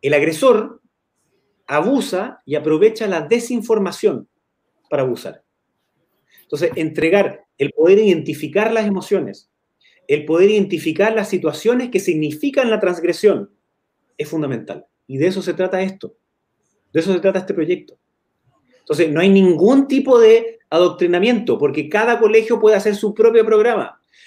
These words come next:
No hay ningún tipo de imposición, porque son los padres los que van a decir, "Yo quiero estar en ese colegio y además quiero ese programa". Y además, la indicación que puse <laughs> yo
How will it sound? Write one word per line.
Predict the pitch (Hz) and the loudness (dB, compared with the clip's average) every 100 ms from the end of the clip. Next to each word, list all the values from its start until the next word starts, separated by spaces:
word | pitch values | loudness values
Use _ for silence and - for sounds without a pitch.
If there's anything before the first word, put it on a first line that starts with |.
| _ | _
No | 151 196 | -4 0
hay | 208 | 2
ningún | 196 185 233 | 0 0 -2
tipo | 240 247 240 | -2 2 2
de | |
imposición, | 202 180 180 165 160 - 262 208 | 2 -2 -4 -4 -8 -2 -2 0
porque | 147 160 160 | -4 -4 -4
son | 220 226 | -4 -2
los | 196 | -4
padres | - 233 254 247 | -2 0 0 0
los | 220 | -2
que | 214 214 | 0 0
van | 220 | 0
a | |
decir, | 214 202 226 208 _ _ _ | -2 -4 -6 -10 _ _ _
"Yo | 127 196 | -2 2
quiero | 208 | 2
estar | 196 175 | 2 -2
en | |
ese | 170 135 | -4 -2
colegio | 190 240 - 208 220 151 | 2 2 2 0 0 -2
y | |
además | 151 208 240 247 | -2 0 -4 -2
quiero | 240 233 - - - | 0 0 0 -10 -16
ese | 262 294 | -12 -6
programa". | 277 339 349 - - _ _ _ _ _ _ _ _ _ _ _ _ _ _ _ _ _ _ _ _ | -2 0 -2 -6 -18 _ _ _ _ _ _ _ _ _ _ _ _ _ _ _ _ _ _ _ _
Y | 160 | 0
además, | 202 240 247 190 | 0 2 -2 0
la | 180 | 0
indicación | 175 185 175 277 | 2 0 0 -2
que | 254 | -4
puse | 247 262 226 | -6 -2 -2
<laughs> | - | -2
yo | - | -6